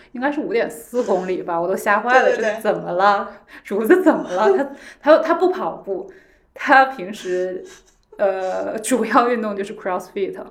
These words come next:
Speaker 1: 他几乎不跑步。
Speaker 2: 对。
Speaker 1: 我在上 CrossFit 的时候也跟他一起跑过步，大概一公里吧，就跑得很艰难，
Speaker 2: <laughs>
Speaker 1: 就甚至不到一
Speaker 2: 对。
Speaker 1: 公里，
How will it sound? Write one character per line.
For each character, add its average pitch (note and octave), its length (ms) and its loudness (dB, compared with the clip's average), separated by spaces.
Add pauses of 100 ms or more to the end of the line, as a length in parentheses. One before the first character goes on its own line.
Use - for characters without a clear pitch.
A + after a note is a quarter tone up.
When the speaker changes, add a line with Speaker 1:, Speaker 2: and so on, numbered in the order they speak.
(340)
Speaker 1:
他 - 80 -8
几 A3+ 200 -4
乎 B3+ 120 -4
不 A3 220 -4
跑 G#3 140 -4
步。 F3 320 -6
Speaker 2:
对。 - 60 -20 (180)
Speaker 1:
我 F#3 100 -2
在 G3+ 80 2
上 B3 180 0
CrossFit A3+ 500 0
的 F#3+ 180 -2
时 F3+ 120 -10
候 F3 80 -4
也 F3+ 120 -4
跟 F3+ 120 -4
他 F#3 80 -6
一 F#3+ 80 -4
起 F#3 140 -12
跑 - 220 -12
过 E3+ 160 -12
步， F3+ 340 -10 (320)
大 A3 180 0
概 A3 300 0
一 G#3+ 140 -2
公 G#3+ 240 -2
里 G#3+ 180 -4
吧， - 480 -4 (100)
就 F#3+ 280 -4 (100)
跑 - 240 -6
得 F#3 60 -2
很 G#3+ 120 -4
艰 F3 280 -6
难， - 460 -8
Speaker 2:
<laughs> - 200 -20
Speaker 1:
就 D4+ 100 -2
甚 D4+ 200 4
至 D4 80 6
不 G3 100 2
到 A#3+ 140 4
一 A3+ 80 2
Speaker 2:
对。 G#3+ 80 -2
Speaker 1:
公 G3 240 -2
里， - 420 -6